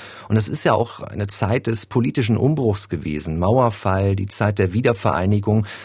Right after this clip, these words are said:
Einige Menschen haben die D D R auch verlassen oder andere haben es noch vor. Stellt sich natürlich auch die Frage, würde Ines Haider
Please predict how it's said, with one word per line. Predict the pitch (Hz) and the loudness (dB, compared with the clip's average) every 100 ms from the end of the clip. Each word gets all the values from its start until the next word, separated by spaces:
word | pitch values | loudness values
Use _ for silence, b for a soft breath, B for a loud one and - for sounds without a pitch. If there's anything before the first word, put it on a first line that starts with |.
| B | B
Einige | - 107 127 120 | 0 2 4 4
Menschen | 107 131 131 107 | 4 2 2 2
haben | 107 104 | 2 2
die | 104 | 2
D | 104 | 2
D | 98 | 2
R | - 90 120 | 2 2 2
auch | 92 | 0
verlassen | - 98 98 143 - 147 | 0 2 2 2 0 0
oder | 107 101 | 2 2
andere | - 110 98 | 2 0 0
haben | 92 98 | 0 0
es | 92 | 0
noch | 95 - | -2 -4
vor. | - 107 135 156 B B B B | 0 2 2 -2 B B B B
Stellt | - 104 110 | -2 0 0
sich | 117 | 0
natürlich | 120 117 113 107 | 0 0 0 0
auch | 98 | 0
die | 104 | -2
Frage, | 98 90 92 110 95 95 | -4 -2 0 0 0 0
würde | 117 170 147 107 | 2 4 2 0
Ines | 123 131 113 - - | 0 0 0 -2 -2
Haider | 101 117 120 | 0 4 2